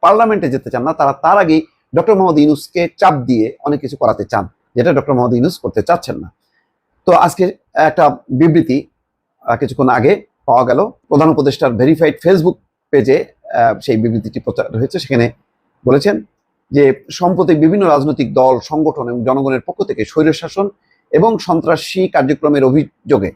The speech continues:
আওয়ামী লীগ নিষিদ্ধ করার যে দাবি উঠেছে, তা সরকার অত্যন্ত গুরুত্বের সঙ্গে বিবেচনা করছে। এই ব্যাপারে রাজনৈতিক দলগুলোর সাথে ইতিমধ্যে যোগাযোগ স্থাপন করেছে, তাদের সাথে আলোচনা করে দ্রুত সিদ্ধান্ত গ্রহণ করা হবে।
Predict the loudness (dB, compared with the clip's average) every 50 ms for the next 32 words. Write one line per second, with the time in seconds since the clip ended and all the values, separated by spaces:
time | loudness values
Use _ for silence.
0 | _ _ _ _ _ _ -2 0 2 2 2 2 0 0 -2 -2 -6 -6 -6 -6
1 | -2 0 0 0 0 -2 -4 _ _ _ _ _ -4 0 2 2 2 2 2 2
2 | 2 0 0 -2 -4 -8 -10 -12 -20 -20 _ _ _ _ _ -4 -2 -2 -2 -2
3 | -4 -2 0 0 0 0 0 -2 -2 -2 -2 -2 0 2 2 2 2 2 0 -2
4 | -2 -2 -4 -6 -2 0 0 2 2 2 0 0 -2 -2 -2 -4 -2 -2 -2 -2
5 | -2 -4 -10 -16 -16 _ _ _ _ _ _ _ _ _ _ 0 2 4 4 2
6 | 2 2 2 2 4 2 2 0 -2 -2 -2 -2 0 0 2 2 2 0 0 -2
7 | -2 -4 -6 -10 -12 -12 -12 -8 -6 -4 -2 -2 0 0 -2 -2 0 0 2 2
8 | 2 2 0 -2 -2 -2 -2 0 0 -2 -4 -4 -6 -6 -8 -12 -20 _ _ _
9 | _ _ _ _ 0 0 2 2 2 0 0 0 0 2 2 2 0 0 -2 -2
10 | -2 -2 -2 -2 -2 0 0 -2 -2 0 0 -2 -2 -4 -6 -4 -4 -4 -4 -6
11 | -6 -6 -6 -6 -6 -4 -2 -2 -2 -2 -4 -6 -12